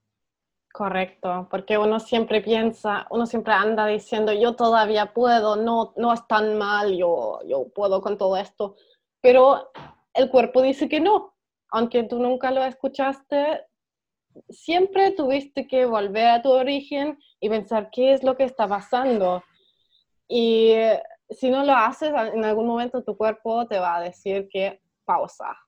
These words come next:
necesitas escucharte, algo no está bien. Y por eso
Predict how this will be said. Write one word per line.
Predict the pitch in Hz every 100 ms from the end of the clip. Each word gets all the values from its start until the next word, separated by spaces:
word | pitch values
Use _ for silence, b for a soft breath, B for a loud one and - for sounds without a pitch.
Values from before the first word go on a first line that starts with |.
| _ _ -
necesitas | 190 190 214 196 208 208 208
escucharte, | - - 185 185 185 180 208
algo | - 190 190
no | 185
está | 185 _ 175
bien. | 175 185 156 - _ b b b b
Y | -
por | 190 196
eso | 202 - 214